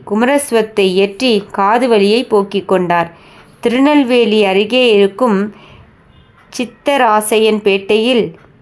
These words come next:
நயினார் பிள்ளை என்ற அன்பர் இல்லத்தில் தங்கியிருந்த வேளையில் அவர் அருகே ஒரு மூட்டை பூச்சி ஓடியது. வீட்டிலிருந்த சிறுவனிடம், "தம்பி, இதை பிடித்து வாசலில் விடு" என்றார்.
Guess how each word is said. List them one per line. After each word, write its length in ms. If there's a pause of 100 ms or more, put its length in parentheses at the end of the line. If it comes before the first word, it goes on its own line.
(800)
நயினார் 580
பிள்ளை 360
என்ற 300
அன்பர் 380
இல்லத்தில் 640 (120)
தங்கியிருந்த 640
வேளையில் 560 (420)
அவர் 260
அருகே 420
ஒரு 240
மூட்டை 340
பூச்சி 360
ஓடியது. 540 (520)
வீட்டிலிருந்த 640
சிறுவனிடம், 680
"தம்பி, 600
இதை 220
பிடித்து 380
வாசலில் 560
விடு" 260
என்றார். 480